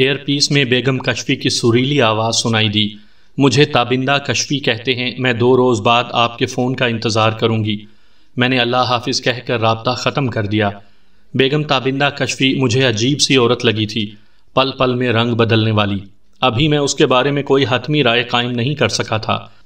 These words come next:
हमारा पहली मर्तबा टेलीफोनिक राब्ता हुआ था। मुमकिन है बिलमुशाफा मुलाकात पर उसके बारे में मेरा तासुर तब्दील हो जाता। दो रोज़ बाद हस्बे वादा अफजल खान मेरे दफ्तर आ गया। फिर मैं उसके साथ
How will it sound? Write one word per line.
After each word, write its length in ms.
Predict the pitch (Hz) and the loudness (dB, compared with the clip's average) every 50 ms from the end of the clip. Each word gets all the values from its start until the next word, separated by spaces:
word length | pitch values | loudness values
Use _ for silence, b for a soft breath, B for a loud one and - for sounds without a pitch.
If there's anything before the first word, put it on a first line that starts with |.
| b - | b 0
हमारा 360 | 135 127 123 123 123 127 131 | 0 2 4 2 2 2 0
पहली 400 | 127 131 127 131 120 135 139 143 | -2 0 -2 -2 -2 -2 -6 -6
मर्तबा 560 | 135 120 120 117 117 - 123 127 127 127 127 - | -4 -4 -4 -2 -2 0 0 0 0 0 -2 -2
टेलीफोनिक 640 | - 120 120 127 120 - - 123 123 131 139 131 - - | -2 0 0 0 -2 -2 -2 -2 0 0 -2 -4 -6 -4
राब्ता 400 | 117 110 113 113 113 113 110 131 | 0 2 2 2 2 0 -4 -4
हुआ 260 | 127 113 113 110 123 | -2 0 0 -2 -2
था। 380 | 117 - 117 113 113 113 B B B B B B - | -2 0 -2 -2 -2 -4 B B B B B B 0
मुमकिन 340 | 139 143 147 147 - 160 143 | 2 2 2 2 0 0 2
है 240 | 135 143 143 127 113 | 2 0 0 2 2
बिलमुशाफा 640 | 139 143 139 131 117 - - 131 127 - 151 143 | 2 2 2 0 -2 0 0 0 -2 0 -2 -2
मुलाकात 560 | 127 123 123 127 120 123 127 127 127 127 127 - | 0 2 2 2 0 2 0 0 0 0 -2 -2
पर 120 | 123 120 | 0 0
उसके 240 | 117 110 - - 127 | 0 -2 0 0 0
बारे 300 | 110 110 110 113 123 127 | 2 4 2 2 2 0
में 120 | 127 123 | 0 0
मेरा 200 | 120 117 117 123 | 0 0 0 -2
तासुर 520 | 120 123 120 117 117 110 - - 127 110 - | -2 -2 -2 -2 -2 -2 -2 -4 -4 -2 -2
तब्दील 380 | 123 110 107 107 117 120 123 110 | -2 -2 0 0 0 0 0 0
हो 140 | 117 117 | 0 0
जाता। 520 | 107 117 107 104 - 110 101 107 101 - - b b b b b b b b b - | 0 0 -2 -2 0 -2 -4 -4 -6 -18 -20 b b b b b b b b b 0
दो 180 | 113 127 131 135 | 4 6 6 6
रोज़ 280 | 127 127 127 123 107 | 6 6 4 4 2
बाद 280 | 110 117 120 123 123 123 - | 2 2 2 2 0 -2 -4
हस्बे 340 | - 131 123 - - 139 123 | -4 -4 -2 0 0 0 2
वादा 300 | 107 113 113 110 117 123 | 2 2 0 2 0 0
अफजल 440 | 120 - 120 107 - - 127 120 | 0 -2 -4 -4 -2 0 0 0
खान 280 | 113 - 120 113 117 120 | 0 0 0 0 0 0
मेरे 240 | 117 117 113 113 113 | 0 0 0 0 0
दफ्तर 360 | 104 117 107 110 - 135 113 | 0 0 -2 0 0 0 0
आ 100 | 110 107 | 0 0
गया। 380 | 101 113 117 113 110 110 110 B B B B B B - | 0 0 0 0 0 -2 -6 B B B B B B 0
फिर 120 | - 151 | 2 2
मैं 120 | 147 143 139 | 2 2 0
उसके 260 | 139 135 - - 143 | 0 -2 0 0 0
साथ 300 | 127 - 131 123 123 | 0 2 2 2 0